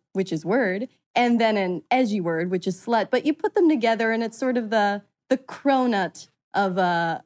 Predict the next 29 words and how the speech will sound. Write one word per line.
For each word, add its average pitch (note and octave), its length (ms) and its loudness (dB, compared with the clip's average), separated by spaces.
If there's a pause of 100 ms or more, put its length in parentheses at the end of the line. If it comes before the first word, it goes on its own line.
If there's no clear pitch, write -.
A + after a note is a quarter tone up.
<laughs> - 80 -20
of A3 300 0
an G#3+ 80 2
expletive E3+ 720 -4
that G3+ 200 2
moms C4+ 400 2
seem D#4 220 2
to D#4 80 0
be D4+ 180 2
okay D#4 240 0
with, A#3 220 -2
which D4+ 140 0
is F#4+ 120 2
good D4 280 2
because A3+ 380 0 (260)
really E4 200 2
this C#4 160 0
is A#3 120 -2
a B3 80 0
book G#3 220 -2
about F#3 280 0
feminist F3+ 340 -2
sociolinguistics E3 920 -2
that, E3 220 2
um, D#3 300 -4 (420)
people B3 260 4
of, E3+ 220 -2 (100)
of G3 160 0
all, F#3 460 2